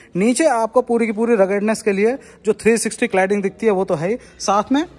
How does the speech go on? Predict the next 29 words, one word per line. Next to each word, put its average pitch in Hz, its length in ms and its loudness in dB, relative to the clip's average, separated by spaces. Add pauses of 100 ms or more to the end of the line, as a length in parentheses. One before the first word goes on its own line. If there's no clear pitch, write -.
(220)
बॉडी 185 360 2
मोल्डिंग 208 440 2
भी 233 200 2
ऊपर 202 340 -2
से 190 140 -6
लगी 156 180 -2
हुई 156 80 -2
है, 156 80 -2
बिल्कुल 208 300 -4
दो 202 180 2
पार्ट 202 300 0
है, 247 120 -2 (340)
एक 185 180 -2
नीचे 190 240 -2
हुआ 190 220 -4 (260)
और 180 80 -6
साथ 170 280 -4
में 240 120 -6 (300)
डोर 208 240 4
क्लैडिंग 175 380 -4
भी 180 140 0
आपको 165 280 -4
दिखती 143 300 -10
है। 127 160 -12 (680)
आ 165 140 0
जाते 202 260 -2
हैं 202 100 -4
भाई 185 160 -2
इसके 202 280 -4